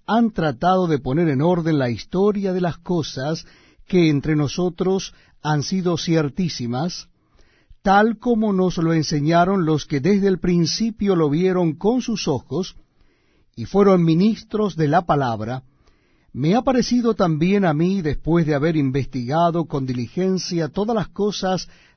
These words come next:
desde su origen, escribírtelas por orden, oh excelentísimo Teófilo, para que conozcas bien la verdad de las cosas en las cuales has sido instruido. Hubo en los días de Herodes,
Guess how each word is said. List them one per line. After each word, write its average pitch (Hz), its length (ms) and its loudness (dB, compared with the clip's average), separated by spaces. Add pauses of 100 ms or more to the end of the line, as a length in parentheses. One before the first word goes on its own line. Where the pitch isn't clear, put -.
desde 151 420 0
su 254 240 -4
origen, 127 540 -4 (600)
escribírtelas 170 1000 2
por 185 200 2
orden, 139 460 0 (120)
oh 220 220 4
excelentísimo 170 1000 -2
Teófilo, 165 680 0 (680)
para 170 220 0
que 147 140 -6
conozcas 185 760 -2 (120)
bien 226 360 -2
la 202 140 0
verdad 151 500 -2
de 180 120 -4
las 180 160 -6
cosas 170 400 -6
en 185 80 -6
las 190 120 -6
cuales 160 600 -2 (340)
has 170 340 -4
sido 170 460 0
instruido. 160 720 0 (1700)
Hubo 254 300 2
en 240 80 2
los 165 200 0
días 208 320 0
de 185 200 4
Herodes, 160 720 -4